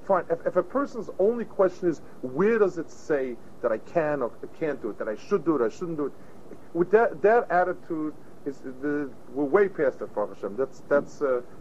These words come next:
fine. Doesn't, does, and if the person's holding that, that's, that's all he's holding, that's that.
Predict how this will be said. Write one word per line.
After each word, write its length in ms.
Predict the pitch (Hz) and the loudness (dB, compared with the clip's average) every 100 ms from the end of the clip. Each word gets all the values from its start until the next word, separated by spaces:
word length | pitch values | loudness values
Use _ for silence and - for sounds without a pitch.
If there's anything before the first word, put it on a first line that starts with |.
| - | 0
fine. 260 | 156 120 95 | 2 2 0
Doesn't, 260 | 123 147 | -6 0
does, 140 | 147 160 - - - - | 0 0 -2 -14 -12 -6
and 120 | 156 | -2
if 140 | 165 - | -2 -2
the 60 | |
person's 280 | 165 220 190 | 4 4 4
holding 240 | 175 175 151 | 2 2 2
that, 100 | 147 | 4
that's, 180 | 165 - | 4 4
that's 220 | 165 165 | 2 2
all 160 | 151 165 | -2 -4
he's 140 | 151 | -2
holding, 260 | 139 135 143 | -2 -2 -2
that's 200 | 160 - | -4 0
that. 240 | 190 160 | 2 2